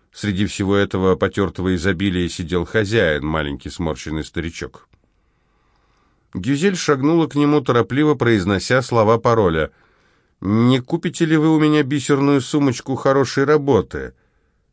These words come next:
И осеклась. Её испугало озабоченное и виноватое выражение лица старьёвщика.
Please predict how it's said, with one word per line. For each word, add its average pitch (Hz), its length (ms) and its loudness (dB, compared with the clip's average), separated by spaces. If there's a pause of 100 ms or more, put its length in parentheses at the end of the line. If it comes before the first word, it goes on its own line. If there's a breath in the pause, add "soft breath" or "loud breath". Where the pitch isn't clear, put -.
(220)
И 101 380 0
осеклась. 107 840 -2 (540)
Её 95 380 -2
испугало 92 560 0
озабоченное 90 1040 -2 (380 soft breath)
и 92 200 -2
виноватое 95 640 2
выражение 92 600 0
лица 95 320 0
старьёвщика. 107 880 -4